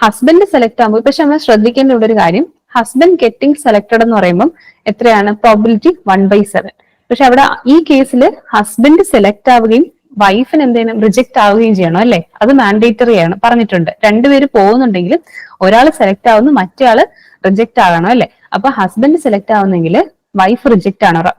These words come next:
വൈഫ് സെലക്ട് ആവുന്ന പ്രോബബിലിറ്റി ആണ് one by five. അപ്പം വൈഫ് റിജക്ട് ആവുന്ന പ്രോബബിലിറ്റി എത്ര വരും? P of wife's rejection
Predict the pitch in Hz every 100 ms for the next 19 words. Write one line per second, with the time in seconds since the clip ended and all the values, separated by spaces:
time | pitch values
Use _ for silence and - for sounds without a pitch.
0 | - 202 196 214 302 294 185 208 - 262
1 | 262 262 269 294 247 220 233 220 254 233
2 | 180 180 185 - 170 - - 202 240 202
3 | 190 196 240 208 208 208 233 226 240 240
4 | 214 208 214 214 208 208 202 196 208 -
5 | _ _ _ _ _ _ _ _ _ _
6 | 208 196 196 269 349 - _ _ _ _
7 | _ 190 175 196 320 311 - _ _ _
8 | _ _ _ _ _ _ _ _ _ _
9 | 196 180 175 - - -